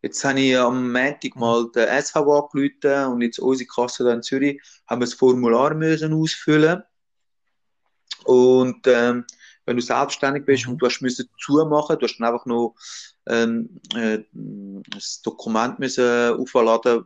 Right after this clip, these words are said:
Speaker 1: wo steht, dass du, äh, deinen Betrieb zumachen musst aus den, aus den Gründen. Das habe ich ja sehr schnell und gut gefunden.
Speaker 2: Mhm, mhm.
Speaker 1: Und dann, äh, habe ich das, äh, Entschuldigung?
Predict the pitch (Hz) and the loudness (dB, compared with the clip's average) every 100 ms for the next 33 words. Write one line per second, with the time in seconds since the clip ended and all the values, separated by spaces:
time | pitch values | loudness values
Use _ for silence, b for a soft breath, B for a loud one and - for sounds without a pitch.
0 | - 113 110 - - 107 117 131 - - | -4 -4 -4 -6 -2 0 2 0 -6 -18
1 | - - 135 135 147 147 B B B B | -18 -8 -4 0 0 -2 B B B B
2 | - 113 110 107 104 127 120 113 - 131 | -10 -6 -4 -6 -8 -8 -6 -6 -2 -4
3 | 131 - 135 135 139 - 131 127 131 - | -4 -2 -2 0 -2 -2 -4 -2 -2 -6
4 | - 117 113 110 - 110 110 123 147 170 | -6 -2 -2 -4 -4 -4 0 2 2 -2
5 | - _ B B B _ - - 117 117 | -12 _ B B B _ -14 -6 -2 0
6 | 120 104 - _ _ _ _ b _ _ | 0 0 -2 _ _ _ _ b _ _
7 | 135 139 139 - - 127 123 160 135 - | 2 2 2 -6 -6 -2 0 0 -2 0
8 | 135 131 - 123 151 127 127 - - 123 | 0 0 0 -2 0 -2 -2 -8 -14 -12
9 | 127 b b b b b b _ 151 143 | -12 b b b b b b _ 4 6
10 | 139 135 - 139 139 135 135 123 127 - | 6 2 2 2 2 2 2 0 -4 0
11 | 135 - 135 131 _ _ _ _ _ _ | 0 0 0 0 _ _ _ _ _ _
12 | - 143 151 190 | -2 0 4 2